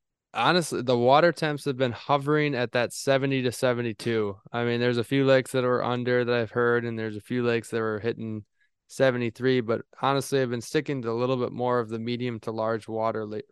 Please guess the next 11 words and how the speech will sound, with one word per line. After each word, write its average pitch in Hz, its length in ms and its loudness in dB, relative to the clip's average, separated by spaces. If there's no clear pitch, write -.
lately, 113 440 -6
and 107 100 -8
that's 110 280 -8
where 110 200 -6
we've 107 180 -10
been 107 160 -8
really 113 280 -6
getting 107 280 -8
our 104 120 -12
big 107 280 -10
bites. 107 480 -6